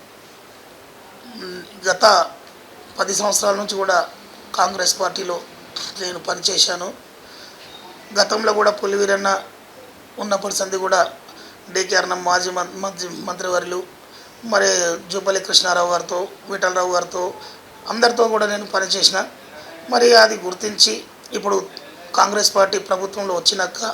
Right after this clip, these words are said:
నన్ను గుర్తించి మా ఎమ్మెల్యే గారు ఎన్ఎం శ్రీనివాసరెడ్డి గారు నన్ను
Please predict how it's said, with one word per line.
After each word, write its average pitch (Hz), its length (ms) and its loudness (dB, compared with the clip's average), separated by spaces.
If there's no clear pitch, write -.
నన్ను 196 240 0
గుర్తించి 196 500 0
మా 226 100 6
ఎమ్మెల్యే 202 340 0
గారు 180 200 2
ఎన్ఎం 208 260 0
శ్రీనివాసరెడ్డి 185 560 0
గారు 175 160 0
నన్ను 208 240 0